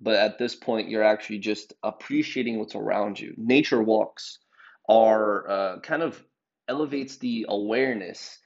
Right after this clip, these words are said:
of all your problems are so minuscule. If you see trees growing, like tall trees, that took, like, twenty-five, thirty years for that tree to grow. If you see buildings, if you're in a city area,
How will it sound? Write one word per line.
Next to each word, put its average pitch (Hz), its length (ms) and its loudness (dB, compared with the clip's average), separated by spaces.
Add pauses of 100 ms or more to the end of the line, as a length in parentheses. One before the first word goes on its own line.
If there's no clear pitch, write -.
(160)
of 107 580 4
all 120 180 0
your 147 160 -4
problems 110 480 -2
are 98 100 -10
so 90 220 -8
minuscule. - 640 -16 (240)
If - 60 -8
you 135 80 -4
see 180 180 -6
trees - 680 -6 (480)
growing, 98 600 0
like - 360 -12
tall 107 320 2
trees, - 520 -10 (240)
that - 180 0
took, - 280 -4
like, 120 160 -2
twenty-five, 113 680 0 (160)
thirty 131 300 2
years 104 580 -2
for 101 160 -8
that 95 180 -4
tree - 180 -8
to - 80 -10
grow. - 400 -8 (560)
If - 60 -4
you 135 80 6
see 135 320 2
buildings, 117 680 4
if - 160 -12
you're 104 160 4
in 98 100 4
a 98 40 0
city 104 380 -2
area, 95 360 0